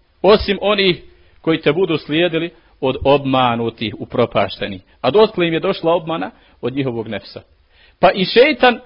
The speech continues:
nema vlasti nad čovjekom dok čovjek ne pusti svom nefsu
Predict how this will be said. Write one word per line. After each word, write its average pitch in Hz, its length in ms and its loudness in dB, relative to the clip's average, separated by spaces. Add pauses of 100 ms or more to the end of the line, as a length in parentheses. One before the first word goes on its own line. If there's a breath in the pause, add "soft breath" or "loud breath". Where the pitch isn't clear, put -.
(340)
nema 226 360 6
vlasti 214 400 4
nad 185 200 2
čovjekom 226 520 4 (240 soft breath)
dok 170 260 0 (260)
čovjek 214 580 4 (920)
ne 190 160 4
pusti 170 320 -6
svom 165 320 -4
nefsu 147 380 -2